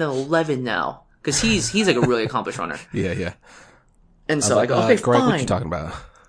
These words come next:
Speaker 1: I said, "Fine." I did it at eleven, and I ran for the, like, and it was, like, the longest thirty seconds of my life. I wasn't able to do it for the full minute, but at the
Speaker 2: Yeah.
Speaker 1: end of the thirty seconds, I thought to myself, "I can barely feel my feet on the treadmill. I'm
Speaker 2: Mm.
Speaker 1: afraid I'm gonna fall off."
Speaker 2: Yeah, yeah, yeah.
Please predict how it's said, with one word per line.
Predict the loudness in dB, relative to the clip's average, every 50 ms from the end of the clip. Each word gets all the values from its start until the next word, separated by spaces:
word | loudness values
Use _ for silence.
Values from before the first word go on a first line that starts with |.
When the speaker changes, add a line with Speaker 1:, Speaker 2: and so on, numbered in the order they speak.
| _ _ _ _ _ -20 -16 -12
Speaker 1:
I | -10 -8
said, | -8 -8
"Fine." | -6 -2 2 2 4 2 2 -2 -6 -10 -12 -14 _ _ -6
I | -4 0
did | 0 2 4
it |
at | 4 6
eleven, | 6 6 4 4 4 2 2 -2 -4 -8 -14 -18 -20 -20 -14 -4
and | 0 0
I | 2
ran | 2 2 2 2 2 2 0
for | 0 0 0
the, | 2
like, | 2 2 2 0 -2 -6 -6
and | -4 -2
it | -2
was, | -2 -2
like, | -2 -2
the | -2 0
longest | 4 6 6 6 6 6 2 2 2
thirty | 2 2 2 2
seconds | 0 0 -2 -2 -4 -4
of | -2
my | -2 -2
life. | -2 -2 -4 -4 -6 -10 -10 -4
I | -2 0
wasn't | 2 2 0 0 0 -2
able | -2 -2 -2
to | -2
do | -2 -4
it |
for | -4 -6
the | -10
full | -8 -8 -8 -8 -8
minute, | -8 -8 -10 -12 -14 -14 _ -2
but | 0 0 0
at | 0
the |
Speaker 2:
Yeah. | 0 -2
Speaker 1:
end | 0 -2
of | -2 -2
the | -2
thirty | -4 -4 -4
seconds, | -4 -6 -8 -10 -10 -10 -8
I | -6
thought | -4 -4 -4
to | -4 -6
myself, | -10 -8 -8 -10 -10 -12 -20 -20 -20 -20 _ _ _
"I | 0 2 4 4 4
can | 2 -2 -6 -4 -4 -4 -4 -4 -6 -4 0
barely | 0 2 2 2 2 0 0 -2
feel | -4 -8 -6 -2 0 0 0 0
my | -2 -4 -4 -6
feet | -10 -16 -14 -10 -6 -6 -4 -6 -6 -8 -8 -4
on | -4 -4 -2 -4
the | -6
treadmill. | -8 -6 -2 0 0 0 0 -2 -2 -4 -4 -4 -2
I'm | -2 -2 0 -2
Speaker 2:
Mm. |
Speaker 1:
afraid | -4 -6 -8 -8 -6 -4 -2 0 0 0 -2
I'm | -2 -4
gonna | -4 -2 -2 -4
fall | -4 -8 -10 -2 2 2 4 4 4 2 0 -2
off." | 0 0 2 0 0 -4 -8 -10
Speaker 2:
Yeah, | -10 -10 -8 -8
yeah, | -8 -8 -8
yeah. | -8 -8 -8 -8 -10